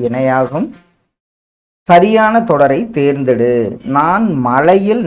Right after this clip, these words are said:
நனைந்தேன். ஆப்ஷன்ல அப்படி பாருங்க, நான் மழையில் நனைந்தேன். இது வந்து உடன்பாட்டு வினை தொடரை குறிக்கும். நான் நாளை மதுரை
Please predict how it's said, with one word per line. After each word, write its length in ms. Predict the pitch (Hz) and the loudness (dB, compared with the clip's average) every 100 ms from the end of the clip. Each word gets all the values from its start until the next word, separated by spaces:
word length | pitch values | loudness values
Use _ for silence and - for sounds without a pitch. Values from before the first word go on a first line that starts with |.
| 135 | -2
நனைந்தேன். 960 | 120 131 135 135 131 127 131 123 95 95 - _ _ _ _ _ _ _ | -2 -2 -2 -2 2 2 2 0 -4 -12 -20 _ _ _ _ _ _ _
ஆப்ஷன்ல 460 | 120 120 - 131 131 175 - | -8 -8 -4 -2 0 -2 -4
அப்படி 200 | 113 120 123 123 | -8 -6 -2 0
பாருங்க, 360 | 120 117 180 247 131 | 0 -2 -4 -4 -2
நான் 300 | 123 170 226 131 | -2 -2 -2 -2
மழையில் 440 | 123 143 151 156 147 123 | 0 -2 0 -4 -4 -6
நனைந்தேன். 720 | 110 120 117 117 123 120 110 113 - | -4 -6 -4 -2 0 -2 -6 -12 -12
இது 180 | 120 123 123 | -8 -4 -4
வந்து 220 | 131 175 - _ _ _ _ _ - | -2 -4 -6 _ _ _ _ _ -10
உடன்பாட்டு 720 | 139 190 214 196 185 180 185 269 370 151 123 | 0 0 2 2 2 2 -2 -2 -4 -6 -4
வினை 200 | 147 165 160 | -2 -2 -2
தொடரை 320 | 135 127 127 - - - | 2 2 2 0 -8 -6
குறிக்கும். 500 | 127 131 127 147 202 - _ _ _ _ _ _ - | -2 -2 -4 -6 -6 -8 _ _ _ _ _ _ -4
நான் 300 | 147 185 247 170 | 0 0 0 0
நாளை 300 | 156 185 214 196 143 | 2 2 0 0 0
மதுரை 280 | 151 214 | 2 2